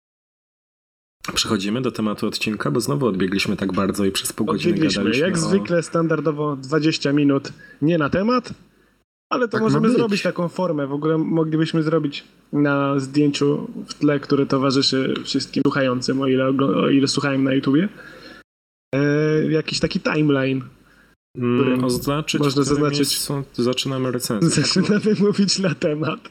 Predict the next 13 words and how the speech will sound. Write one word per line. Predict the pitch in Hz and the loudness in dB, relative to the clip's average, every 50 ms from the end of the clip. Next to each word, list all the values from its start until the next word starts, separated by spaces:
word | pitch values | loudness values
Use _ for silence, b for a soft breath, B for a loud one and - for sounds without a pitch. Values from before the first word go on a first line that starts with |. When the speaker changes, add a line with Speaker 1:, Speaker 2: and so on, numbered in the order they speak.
| - - | -12 -8
Speaker 2:
tak. | - 147 135 87 - - B B B B B B B B B - _ _ - | -6 -6 -6 -8 -10 -14 B B B B B B B B B -20 _ _ -2
Speaker 1:
Tak. | 156 147 | 0 2
Można | 139 139 135 131 131 127 | 2 2 2 2 2 2
Speaker 3:
Nie, | 127 120 117 | 2 0 0
Speaker 1:
to | 117 | 0
Speaker 3:
to | 113 | 0
było | 113 113 113 120 113 107 | 0 0 0 0 0 0
Speaker 1:
oznaczyć. | 139 147 160 165 | 2 2 2 2
Speaker 3:
nie, | 160 151 135 123 113 113 | 4 4 2 2 2 2
nie, | 113 117 117 113 110 110 | 2 2 2 2 2 0
nie, | 113 - - - - - - - | 0 0 -2 -2 -2 -4 -4 -4
nie, | - - - - - | -4 -4 -4 -4 -4
nie. | - - - | -4 -4 -4